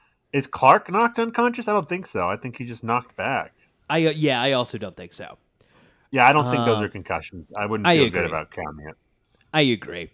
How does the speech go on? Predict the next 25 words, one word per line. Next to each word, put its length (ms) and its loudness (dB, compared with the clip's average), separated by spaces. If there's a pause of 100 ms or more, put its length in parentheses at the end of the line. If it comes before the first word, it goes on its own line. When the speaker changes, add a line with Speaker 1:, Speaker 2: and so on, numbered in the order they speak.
(240)
Speaker 2:
We 80 4
don't 220 -2
need 100 -10
'em. 80 8
Speaker 1:
Although, 320 8
Speaker 2:
We 80 4
don't 260 -2
need 200 -6
'em. 160 -6 (260)
Speaker 1:
although 840 2 (280)
all 180 6
three 240 -4
witches 480 -6
seem 320 -8
to 240 -6
have 180 -4
no 200 -4
memory 440 -6
of 280 -10
the, 400 -12 (120)
uh, 420 -12 (1300)
Speaker 2:
Right. 500 -4
Speaker 1:
the, 100 -6 (160)
like, 180 -6 (160)
Chloe, 760 4